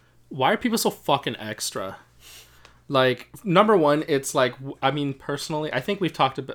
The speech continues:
about this ourselves, but we don't wanna do a gender reveal party because number one thing is the health of the baby. Doesn't matter what the gender is. Uh, in fact, we don't like, there's a, there's another layer where it's like, we don't wanna put, like,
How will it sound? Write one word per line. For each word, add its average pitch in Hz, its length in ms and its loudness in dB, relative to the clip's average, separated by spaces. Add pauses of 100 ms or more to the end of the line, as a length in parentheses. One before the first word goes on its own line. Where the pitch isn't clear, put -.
about 117 340 -4
this 107 200 -8
ourselves, 104 400 -6
but 92 160 -12
we 127 140 -4
don't 156 180 -8
wanna 120 280 -2
do 120 160 -6
a 117 40 -6
gender 113 260 -6
reveal 107 360 -6
party 107 260 -4
because 101 400 -8
number 117 260 -4
one 107 220 -4
thing 113 200 -8
is 98 260 -10 (360)
the 107 100 -8
health 107 300 -2
of 101 240 -6 (380)
the 113 100 -8
baby. 101 540 -4 (440)
Doesn't 120 220 -2
matter 113 280 0
what 110 180 -4
the 110 80 -6
gender 107 400 -4
is. 101 320 -4 (460)
Uh, 104 340 -2
in 117 120 -6
fact, 117 280 0
we 127 80 -2
don't 120 220 -4 (420)
like, 104 440 -8 (300)
there's 131 280 0
a, 143 160 0
there's 131 220 0
another 131 360 0
layer 117 340 -2
where 107 160 -4
it's 101 160 -8
like, 104 160 -4
we 110 80 -4
don't 110 160 -4
wanna 95 220 -8
put, - 440 -12
like, 92 280 -12